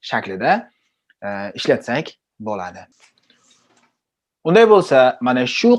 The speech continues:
qo'shimchamiz haqida bir-ikki qoidamiz bilan tanishib chiqamiz. Avval birinchi bo'lib otlarimizdan boshlaymiz.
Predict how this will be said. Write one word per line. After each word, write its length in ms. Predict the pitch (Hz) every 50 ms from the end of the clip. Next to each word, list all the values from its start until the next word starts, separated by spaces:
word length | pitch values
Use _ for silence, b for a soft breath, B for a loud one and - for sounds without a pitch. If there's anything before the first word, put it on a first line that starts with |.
| 240
qo'shimchamiz 680 | 180 156 147 151 139 123 127 120 117 117 117 113 113 113 - - - - _ _ _ _ - 98
haqida 340 | - - 92 92 117 151 196 240 269 269 - _ _ _ _ -
bir-ikki 580 | 104 123 156 190 185 - 156 _ - - 156 175 185 - - -
qoidamiz 440 | - 101 98 95 90 87 92 87 -
bilan 160 | 107 127 139 147 151 147
tanishib 400 | 131 110 101 98 - - 104 - -
chiqamiz. 320 | - - - 101 - _ _ _ b b b b b b b b _ _ _ _ _ - 135 123
Avval 400 | 107 95 92 90 98 123 180 226 240 233 240 _ _ -
birinchi 340 | 120 117 120 120 117 - 196 175
bo'lib 240 | 131 117 127 156 165 - - - 147
otlarimizdan 640 | - - 170 175 180 175 175 175 165 - 160 131 113 104
boshlaymiz. 720 | 101 - - - 101 92 90 90 92 107 143 185 226 240